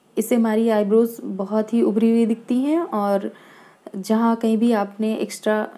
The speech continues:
ड्रॉ कर लिया है या कुछ भी, तो आपकी आईब्रोज अच्छे से सेट हो जाती हैं। अब मैं यहाँ पे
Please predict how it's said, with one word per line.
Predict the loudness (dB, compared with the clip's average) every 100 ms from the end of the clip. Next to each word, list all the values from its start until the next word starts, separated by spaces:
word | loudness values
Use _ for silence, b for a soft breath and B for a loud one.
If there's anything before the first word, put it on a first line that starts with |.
| -6
ड्रॉ | 0 0
कर | 0 -2
लिया | 0 0
है | 0
या |
कुछ | 0 0 -2
भी, | 0 0
तो | 0 2
आपकी | 2 0 -6 _ -4 0
आईब्रोज | 0 2 2
अच्छे | 0 -2
से | -2 -2
सेट | 0 -2 2
हो | 0
जाती | 0 0 -2
हैं। | 0 -4 -10 b b b b _ _ _ _ _
अब | -2 2
मैं | 4
यहाँ | 4 2 0
पे | 0 -2